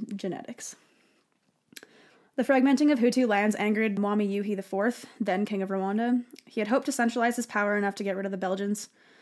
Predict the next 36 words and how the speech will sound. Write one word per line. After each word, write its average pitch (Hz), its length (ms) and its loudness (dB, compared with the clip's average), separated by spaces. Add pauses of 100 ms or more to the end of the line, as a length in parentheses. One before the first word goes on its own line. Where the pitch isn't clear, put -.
(300)
so 190 560 0 (440)
he 196 140 -8
was 190 300 -6
not 180 160 -6
happy. 196 320 -6 (440)
In 240 120 2
nineteen 254 240 6
thirty-one, 226 480 4
Tutsi 254 280 2
plots 220 280 0
against 214 240 0
the 220 80 -2
Belgians 208 360 0
resulted 208 320 -2
in 214 140 2
Mwami 202 320 0
Yuhi 202 300 -2
being 190 180 -2
de-, 190 140 -6 (160)
deposed. 202 520 -2 (300)
Tutsis 247 400 -2
took 240 180 -4
up 226 140 -2
arms 202 260 0
against 196 280 -4
the 214 40 -4
Belgians, 208 460 0
but 247 180 -2
feared 254 220 0
their 247 100 4
military 214 440 2
superiority 202 640 0 (360)
and 208 80 -2
did 202 120 -2
not 196 180 0
revolt. 185 360 -4